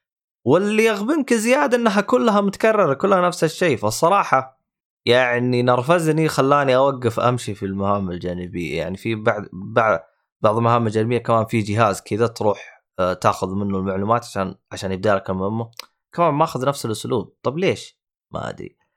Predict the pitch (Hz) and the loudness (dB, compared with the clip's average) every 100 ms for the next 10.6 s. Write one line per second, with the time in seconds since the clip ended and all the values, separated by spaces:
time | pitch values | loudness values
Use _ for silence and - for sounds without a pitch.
0 | _ _ _ - 160 202 226 247 240 160 | _ _ _ -4 0 2 2 0 0 0
1 | 151 151 135 123 127 - 107 104 110 113 | 0 -2 -2 0 -2 -2 -4 -2 2 4
2 | 117 104 - 95 95 95 - 101 101 95 | 2 0 -4 -8 -6 -8 -6 -4 -4 -4
3 | 90 - 87 87 92 90 - 92 92 107 | -6 -6 -8 -6 -8 -6 -2 -2 0 -4
4 | - 202 - 151 127 104 - 98 92 95 | -2 -2 2 0 0 -4 -4 -6 -4 -6
5 | 87 92 - 87 98 - - 90 85 - | -6 -8 -8 -8 -10 -6 -4 -4 -6 -6
6 | 95 90 87 90 87 - 90 87 87 - | -4 -2 0 -2 -4 -6 -4 -2 -4 -6
7 | _ _ _ _ 92 90 92 90 90 90 | _ _ _ _ -8 -4 -4 -2 -4 -6
8 | 85 92 90 90 85 85 87 92 85 87 | -6 -6 -4 -2 -2 -4 -2 -4 -4 -10
9 | 85 - 87 82 85 87 85 85 - 78 | -8 -8 -10 -8 -8 -6 -6 -6 -8 -8
10 | 85 - 92 90 92 | -6 -4 -2 -2 -6